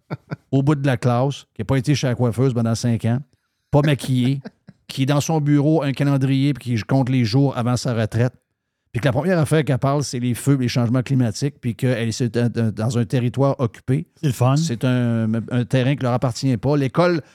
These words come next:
Speaker 1: dans laquelle vous êtes actuellement, le terrain sur lequel l'école est bâtie, ce terrain-là nous n'appartient pas.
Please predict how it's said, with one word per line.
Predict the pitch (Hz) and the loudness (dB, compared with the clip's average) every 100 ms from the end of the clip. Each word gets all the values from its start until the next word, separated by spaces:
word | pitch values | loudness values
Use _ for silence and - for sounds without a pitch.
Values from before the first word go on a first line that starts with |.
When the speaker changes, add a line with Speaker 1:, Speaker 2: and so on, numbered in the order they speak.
| _ - | _ -2
Speaker 1:
dans | 151 | 0
laquelle | 156 156 180 | 2 0 0
vous | 156 147 | 0 0
êtes | 175 175 | -2 -2
actuellement, | 156 - 175 160 156 175 | -6 0 0 2 0 -2
le | 156 | -2
terrain | - 170 156 170 | 2 2 2 -2
sur | 165 | 0
lequel | 151 147 175 | 0 0 -2
l'école | 156 135 175 175 | -2 0 0 0
est | |
bâtie, | 156 147 143 - 175 170 _ | 0 0 -2 -4 -6 -6 _
ce | - | -4
terrain-là | 165 - 180 170 170 175 | -2 2 2 2 0 0
nous | 175 | 2
n'appartient | 170 - 160 - 180 156 | 0 0 -2 -2 -2 0
pas. | 170 175 | 0 0